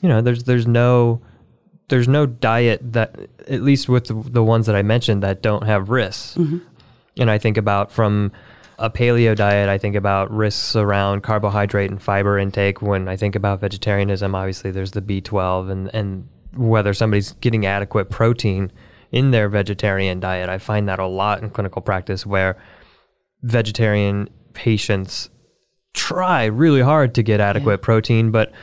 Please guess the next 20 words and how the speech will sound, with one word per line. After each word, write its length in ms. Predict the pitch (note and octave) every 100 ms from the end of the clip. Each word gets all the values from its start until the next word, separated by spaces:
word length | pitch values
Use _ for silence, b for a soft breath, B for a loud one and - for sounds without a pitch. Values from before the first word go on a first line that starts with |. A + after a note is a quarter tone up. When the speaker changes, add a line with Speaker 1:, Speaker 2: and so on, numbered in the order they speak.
| B B
Speaker 1:
when 120 | A#2
I 60 | G#2+
ask 200 | A2+ A#2+
them 160 | A2+ G#2
to 80 | G#2+
count, 500 | - - A#2 - - B B -
you 80 |
know, 100 | G#2+
how 140 | G2+ G#2+
much 240 | G#2 -
protein 340 | - G#2 G#2+ G2+
they're 100 | F#2
getting 180 | G2+ F#2+
throughout 180 | F#2+
the 80 | -
day, 240 | F#2+ G2 F#2
it's, 220 | F2+ - -
it's 160 | G#2
nowhere 540 | G#2+ A2 A2 G#2+ G2+ F#2+
near 540 | G2 G2 G2 F#2 F#2